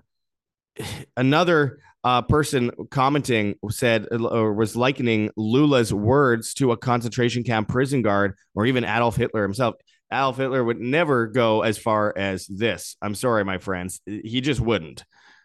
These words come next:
M-, Stalin would. Mao would. But I just want to be historically correct here. It says, and I quote, "If your people will not report to our dis-, uh, disintegration, uh, chambers willingly,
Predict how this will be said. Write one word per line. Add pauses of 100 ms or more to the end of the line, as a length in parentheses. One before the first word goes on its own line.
(120)
M-,
Stalin
would. (340)
Mao
would. (640)
But
I
just
want
to
be
historically
correct
here.
It
says,
and
I
quote, (300)
"If
your
people
will
not (100)
report
to
our
dis-,
uh, (180)
disintegration,
uh,
chambers
willingly,